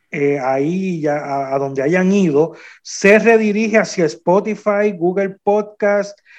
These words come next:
o la plataforma que tenga disponible y pueden e-, escuchar el episodio seleccionado. También se pueden suscribir a nuestro canal de YouTube, que también se llama Espacio Podcast,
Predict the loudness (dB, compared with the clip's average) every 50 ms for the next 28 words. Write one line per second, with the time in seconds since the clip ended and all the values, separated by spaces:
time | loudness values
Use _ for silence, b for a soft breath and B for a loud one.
0 | b b b b b _ _ -2 0 4 4 6 4 4 4 2 0 0 -2 -2
1 | -2 -2 -2 -2 -4 -4 -4 -4 -4 -4 -2 0 -2 -2 -2 -6 -18 _ -8 -6
2 | -6 -6 -4 -4 -2 0 0 0 -2 0 0 -2 -2 -2 -4 -10 _ -10 -10 -10
3 | -4 0 0 2 2 2 0 -2 -2 -6 -10 _ _ _ -6 -6 -4 -2 -4 -2
4 | 0 2 4 4 6 4 4 2 2 -2 -4 0 0 2 2 2 0 0 0 0
5 | 0 0 -2 -4 -6 -4 -2 -2 -2 -4 -4 -6 -6 -6 -8 -12 _ _ b b
6 | b b b b b b b b b b _ _ _ _ _ 2 4 4 4 2
7 | 0 0 2 4 4 4 4 4 4 2 4 4 6 6 6 4 4 2 0 0
8 | 2 2 2 4 4 6 6 4 4 4 2 -2 -2 -2 -2 -2 -2 0 -2 -2
9 | -2 -2 0 2 2 2 2 2 2 0 0 2 2 2 2 0 -2 -8 _ _
10 | _ -14 -12 -10 -12 -12 -12 -12 -12 -12 -10 -8 0 2 4 4 6 4 4 4
11 | 2 0 0 2 4 4 4 4 4 4 4 4 6 6 6 6 6 4 0 0
12 | 2 2 2 -2 -6 _